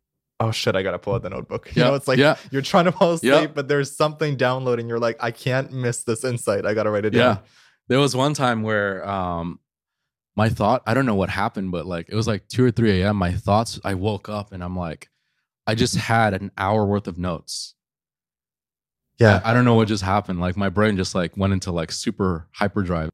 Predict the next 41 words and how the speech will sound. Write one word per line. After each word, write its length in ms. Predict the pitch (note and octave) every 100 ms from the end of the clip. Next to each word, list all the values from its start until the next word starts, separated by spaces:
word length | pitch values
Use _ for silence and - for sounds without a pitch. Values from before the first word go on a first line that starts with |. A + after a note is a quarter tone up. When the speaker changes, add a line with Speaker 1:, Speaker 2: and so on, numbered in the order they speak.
| _ -
Speaker 1:
Those 180 | B2 -
times 240 | D3 A#2
are 80 | F#2+
sacred 540 | - G2+ G2 F2+ - _
Speaker 2:
Yeah, 200 | A2 G#2+ - -
Speaker 1:
to 100 | G#2+
Speaker 2:
absolutely. 300 | F#2+ G2 G2+
Speaker 1:
write 60 | G2
it 0 |
all 120 | F#2+
down. 340 | F2+ F2 F2 F2 _ _
Speaker 2:
And 100 | G#2
I 60 | G#2
did. 260 | B2 G#2 - _ _ -
I 80 | F#2
took 220 | - G#2+
out 140 | G2+ F#2+
my 120 | F2+
phone, 400 | - C#3 D3+ C#3+ _
I 60 | -
wrote 200 | F#2 F#2+
it 100 | E2+
all 140 | E2
down, 380 | E2 B2 B2+ B2+ - _ _ _ -
and 560 | F#2 F2 E2+ E2+ -
basically 500 | F#2+ G2 - G2+ F#2
it, 220 | E2 - -
it 160 | G#2+ A2+
laid 240 | A2 A2+
out 180 | A2+ G#2+
the 60 | G#2
framework 680 | - G#2+ G#2 F#2 F2 -
of 320 | - F2+ E2 - _ _ _ -
how 220 | G2 G2
I 80 | F2+
ran 260 | F#2 F#2+
the 60 | F2
operations 800 | E2 E2+ F2 F2 E2+ - - -
for 140 | - E2
Stealth 220 | F2+ E2
Agents 460 | F#2 E2 - -